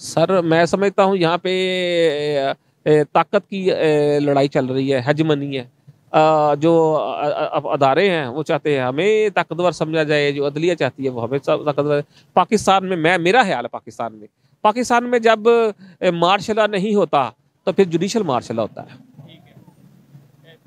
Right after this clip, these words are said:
Speaker 1: ठीक है ना। आप दो अदवार में देख लें, अगर, अ, अदारे martial law नहीं, martial लॉ नहीं लगाया हुआ, तो फिर अदलिया martial law लगा लेती है।
Speaker 2: ठीक हो गया। रहा पाकिस्तान martial law के अंडर।
Speaker 1: martial लॉ, जैसे देखिए,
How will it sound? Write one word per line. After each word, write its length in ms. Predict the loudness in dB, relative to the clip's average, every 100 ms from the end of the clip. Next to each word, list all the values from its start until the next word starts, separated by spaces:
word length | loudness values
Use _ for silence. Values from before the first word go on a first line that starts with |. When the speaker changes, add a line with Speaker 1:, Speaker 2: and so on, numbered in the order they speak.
| -20 _ _ _ -4
Speaker 1:
ठीक 100 | -2
है 60 |
ना। 140 | -4 -6 _ _ _ 0
आप 120 | 0
दो 140 | 2
अदवार 420 | 2 2 2 2 2
में 120 | 0
देख 180 | 0 0
लें, 220 | 0 -2 -8 _ -2
अगर, 200 | 2 4
अ, 920 | 6 4 4 2 2 2 0 -2 -2
अदारे 460 | 2 2 4 2 2
martial 300 | 0 0 0
law 80 | -4
नहीं, 140 | -2
martial 300 | -2 -2 -2
लॉ 120 | -6
नहीं 120 | -4
लगाया 260 | 0 2 2
हुआ, 200 | 2 0
तो 160 | -2 -2
फिर 140 | 0
अदलिया 320 | 0 2 2
martial 300 | 2 0 0
law 60 | 0
लगा 160 | 0
लेती 240 | -2 -4 -8
है। 160 | -8
Speaker 2:
ठीक 260 | -10 _ _ _ _ -4
हो 60 | -4
गया। 80 | -2
रहा 140 | -6
पाकिस्तान 500 | -10 -12 -6 0 2
martial 400 | 2 0 0 -2
law 120 | -2 -2
के 80 |
अंडर। 100 | -4
Speaker 1:
martial 220 | -6 -2 0
लॉ, 80 |
जैसे 260 | 2 0 0
देखिए, 340 | 0 0 -2